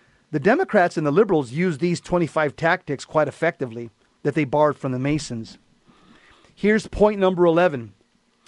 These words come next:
Establish and rely on fallback positions. Using a minor matter or element of the facts, take the high road and confess with candor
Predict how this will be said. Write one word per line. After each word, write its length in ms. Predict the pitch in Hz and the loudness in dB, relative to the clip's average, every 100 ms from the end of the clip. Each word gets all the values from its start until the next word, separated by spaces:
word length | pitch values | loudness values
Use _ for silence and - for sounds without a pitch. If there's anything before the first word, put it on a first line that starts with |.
| _ _ _ | _ _ _
Establish 1000 | 165 - - 202 285 247 143 147 - - _ _ _ _ _ _ _ _ | -4 -4 2 4 4 4 2 0 -4 -16 _ _ _ _ _ _ _ _
and 200 | 156 160 | 0 2
rely 600 | 156 151 190 202 151 165 - | 2 4 4 4 2 -2 -2
on 180 | 156 143 | -4 -4
fallback 680 | - 175 190 156 156 156 | 2 4 4 2 0 -2
positions. 760 | - 147 151 143 120 107 101 _ _ _ _ _ _ _ _ _ | -4 -2 -2 -4 -8 -14 -18 _ _ _ _ _ _ _ _ _
Using 380 | - 196 262 320 | 2 4 6 4
a 60 | 185 | 4
minor 360 | 175 196 196 | 4 2 2
matter 320 | 156 175 196 175 | 2 4 4 2
or 220 | 156 160 | 2 4
element 320 | 175 180 165 | 4 4 2
of 60 | 147 | 0
the 80 | |
facts, 440 | 123 190 165 - - _ | 2 2 2 -2 -12 _
take 220 | - 247 247 | 2 2 2
the 120 | 151 | 2
high 180 | 185 208 | 4 4
road 260 | 160 147 | 4 4
and 100 | 143 | 2
confess 400 | 139 135 175 165 | -4 0 0 2
with 160 | 156 127 | -2 -2
candor 460 | 175 196 160 139 | 0 2 2 0